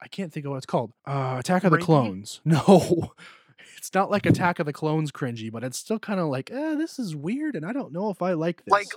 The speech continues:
Speaker 2: like when he gives, like when he gives her the forced sh-, shoulder rub?
Speaker 1: Yeah, when he shoves her down on a chair just so he can massage her shoulders. That's really kinda weird. Um, so yeah, uh, Shredder's plan <laughs> is really stupid. Uh,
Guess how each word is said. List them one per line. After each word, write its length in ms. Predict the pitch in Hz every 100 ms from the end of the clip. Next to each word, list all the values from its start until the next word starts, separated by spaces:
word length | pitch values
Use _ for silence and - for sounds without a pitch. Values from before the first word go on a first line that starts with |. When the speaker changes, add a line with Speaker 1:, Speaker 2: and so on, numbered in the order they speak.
| -
Speaker 2:
like 240 | 208 202
when 120 | 208 202
he 80 |
gives, 300 | 180 202 190 -
like 160 | 202 208
when 100 | 190
he 60 |
gives 160 | 190 190
her 80 | 180
the 80 |
forced 440 | 160 - 180 180 -
sh-, 120 | - _ _
shoulder 380 | - - 175 196
rub? 300 | 214 220 226 _ _ - -
Speaker 1:
Yeah, 280 | 196 151 101
when 180 | 131
he 100 | 131
shoves 400 | 147 - 175 180
her 80 | 190
down 160 | 165 160
on 100 | 147
a 100 | 131
chair 300 | - 156 143
just 180 | 120 -
so 60 |
he 140 | 127 139
can 240 | 123 110
massage 500 | 135 120 - 143 151
her 120 | 139 117
shoulders. 720 | - 117 117 - 60 - - _ _ -
That's 220 | 135 -
really 380 | 110 131 113 110
kinda 300 | - 110 104
weird. 480 | 101 101 98 107 - _ _ _ -
Um, 260 | 160 156 143
so 140 | 175
yeah, 200 | 151 127 - -
uh, 160 | 139 135
Shredder's 340 | 131 175 190
plan 280 | - 175 170
<laughs> 20 |
is 160 | 135 117
really 300 | 135 160 139
stupid. 800 | - - - 147 127 139 139 - _ _ _ _ _ _ _ _ _ 151
Uh, 300 | 151 147